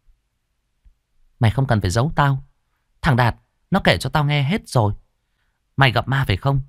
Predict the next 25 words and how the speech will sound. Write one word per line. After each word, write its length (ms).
Biệt 200
thự 140
ma 200
ở 60
Đà 140
Lạt 260
thì 80
có 140
tiếng 340
rồi. 300
Mà 160
tao 140
thấy 160
ngôi 180
nhà 180
này 280
cũng 180
thuộc 180
dạng 300
đó 360
đó. 360
Nhà 260
gì 280
mà 120
nằm 340